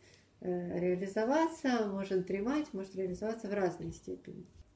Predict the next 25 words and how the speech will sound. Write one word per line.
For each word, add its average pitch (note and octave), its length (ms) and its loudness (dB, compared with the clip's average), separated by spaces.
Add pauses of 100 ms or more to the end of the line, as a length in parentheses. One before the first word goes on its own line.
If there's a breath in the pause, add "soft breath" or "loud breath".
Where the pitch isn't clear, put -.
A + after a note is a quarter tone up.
(140)
Самый, A3+ 420 -4
как G3+ 240 -8
бы, F#3+ 80 -6
такой F#3+ 540 -2 (280)
простой, F#3+ 760 0
э, F3 380 -2 (520 loud breath)
первичное, F#3 640 -2
что - 180 -12
ли, F3 80 -8
какое-то F3+ 240 -6
состояние, C4+ 640 -2
это - 120 -10
когда G#3 500 -4 (580)
женщины F#3+ 800 -2
не G3 360 -2 (580)
организованы F#3 880 0
в - 180 -20
целом A3 540 -2 (440)
и - 140 -4
являются F3+ 640 -2
просто, G#3 360 -6 (440 loud breath)
э, F#3 320 -2
рядовыми F3+ 460 -2
избирательницами, B3 920 -2
которые G3 520 -2